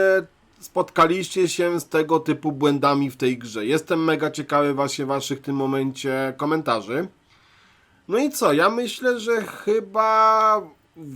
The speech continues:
większość rzeczy, które sobie na ten odcineczek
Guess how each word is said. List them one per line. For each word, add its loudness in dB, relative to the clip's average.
większość 0
rzeczy, 0
które -2
sobie 0
na 2
ten -4
odcineczek -2